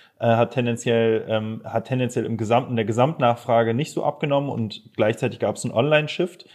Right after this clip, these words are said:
Ähm, und so dass quasi das Online-Nachfragevolumen eben massiv gestiegen ist. Bei Online war das, äh, bei Mode war das nicht der Fall. Fürs zweite Halbjahr, ja, das ist schwer zu sagen. Ich meine, im Endeffekt für Mode zumindest ist es ja so, dass im Winter braucht man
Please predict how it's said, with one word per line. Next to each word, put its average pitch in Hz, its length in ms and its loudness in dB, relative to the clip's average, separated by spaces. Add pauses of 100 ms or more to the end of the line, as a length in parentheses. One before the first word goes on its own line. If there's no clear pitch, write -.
(420)
Ähm, 120 220 4
und 117 120 0
so 123 120 2
dass 120 200 4
quasi 117 220 2
das 104 100 -10
Online-Nachfragevolumen 113 1080 0
eben 104 160 -4
massiv 104 320 -6
gestiegen 113 400 -6
ist. 107 240 -6 (100)
Bei 104 100 0
Online 117 280 2
war 110 80 4
das, - 260 -6
äh, 117 80 0
bei 110 140 2
Mode 127 220 2
war 117 100 4
das 113 140 -4
nicht 143 120 -6
der 147 60 -6
Fall. 139 320 2 (420)
Fürs 139 300 2
zweite 151 380 4
Halbjahr, 151 560 2
ja, 123 160 2
das 113 140 -2
ist - 40 -8
schwer 131 180 2
zu 127 120 -8
sagen. 131 300 4
Ich 113 100 -8
meine, 117 160 0
im 107 80 -6
Endeffekt 123 360 -4
für - 140 2
Mode 156 280 0
zumindest 139 380 -4
ist 131 120 -4
es 123 140 -8
ja 127 140 4
so, 123 280 0 (260)
dass 117 180 2
im 123 220 -2
Winter 147 320 4
braucht 117 540 -2
man 113 380 -2